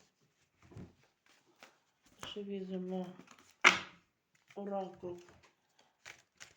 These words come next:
Сакура Ленорман. Що чекає вас завтра? Там вас чекає завтра новини,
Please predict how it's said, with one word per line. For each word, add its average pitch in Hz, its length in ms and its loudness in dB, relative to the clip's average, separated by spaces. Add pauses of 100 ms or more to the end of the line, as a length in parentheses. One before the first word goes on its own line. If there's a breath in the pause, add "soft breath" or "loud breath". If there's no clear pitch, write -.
(1120)
Сакура 190 540 -2
Ленорман. 175 840 -2 (1120)
Що - 220 -12
чекає 175 540 -10
вас 170 320 -10
завтра? 156 640 -10 (1600)
Там 233 220 -4
вас 180 220 -6
чекає 190 420 0
завтра 180 420 -4
новини, 190 800 -2